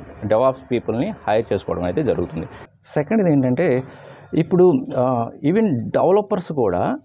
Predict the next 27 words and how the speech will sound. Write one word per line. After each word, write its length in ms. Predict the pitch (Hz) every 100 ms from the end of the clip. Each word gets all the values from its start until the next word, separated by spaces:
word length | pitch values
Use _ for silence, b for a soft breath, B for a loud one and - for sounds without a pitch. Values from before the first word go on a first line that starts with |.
| - _ _ _ _ -
ఈ 120 | 151
టాస్క్ని, 500 | 147 147 170 - 147
DevOps 480 | 95 98 139 156 -
రిలేటెడ్ 380 | 127 135 131 131 -
టాస్క్ని 340 | 127 151 131
అయితే 200 | 110 165 -
చాలామంది, 460 | 107 113 120 120 165 120
చాలా 120 | 113
కంపెనీస్లో, 540 | 113 127 139 135 131 95
మీడియం 260 | 120 127
సైజ్ 240 | 120 101 -
కంపెనీస్లో 440 | 92 95 95 92
అయితే 240 | 98 202 277 B B -
వాళ్ళే 400 | 113 127 143 147
డెవలపర్స్ 580 | 107 127 139 131 - 113
చేతే 360 | 107 165 220 -
ఆ 80 | 110
వర్క్ను 320 | 113 - 113
కూడా 120 | 113 -
కంప్లీట్ 380 | 101 98 110
చేపిస్తున్నారు, 520 | 90 82 85 95 82 85
ఆ, 160 | -
ఆ 20 |
టాస్క్ని 400 | 90 85 - 85
కూడా. 140 | 78 82 - _ -
So, 80 | 117
అందువల్ల 540 | 117 151 156 120 117